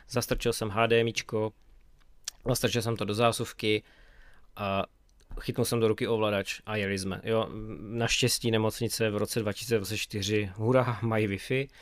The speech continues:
takže jsme byli na Wi-Fi. I přesto, kolik nás tam bylo pacientů, ta Wi-Fi jela kolem dvaceti megabitů, což na to Full H Dčko teda bohatě stačí, takže za mě v pořádku.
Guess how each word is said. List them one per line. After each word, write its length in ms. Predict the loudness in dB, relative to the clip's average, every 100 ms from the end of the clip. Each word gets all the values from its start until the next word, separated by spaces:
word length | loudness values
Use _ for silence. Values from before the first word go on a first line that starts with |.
| -20 -18 -14 -12
takže 340 | -6 -4 0 0
jsme 160 | 0
byli 180 | 2 2
na 100 | 2
Wi-Fi. 360 | -2 -2 -2 -2 -6 -20 -4
I 140 | 0 0
přesto, 460 | 0 0 0 0
kolik 160 | 0 2
nás 160 | 0
tam 120 | 0 2
bylo 160 | 2
pacientů, 540 | 2 -2 0 0 -2 -2
ta 180 | -2
Wi-Fi 340 | -2 -4 -4 0
jela 260 | 2 2
kolem 280 | 0 0 0
dvaceti 400 | 0 -2 -2 -4
megabitů, 580 | -2 0 -2 -2 -6 -8
což 320 | -2 0 0
na 120 | -2
to 140 | -6 -8
Full 240 | -4 -4
H 200 | 0 0
Dčko 320 | 0 -6 -8
teda 300 | -6 -4 -4 -6
bohatě 400 | -8 -4 -4 -4
stačí, 420 | -6 -8 -4 -6 -8 -20 -18 -14
takže 220 | -10 -8
za 100 | -6
mě 140 | -8
v 40 | -8
pořádku. 440 | -10 -10 -12 -18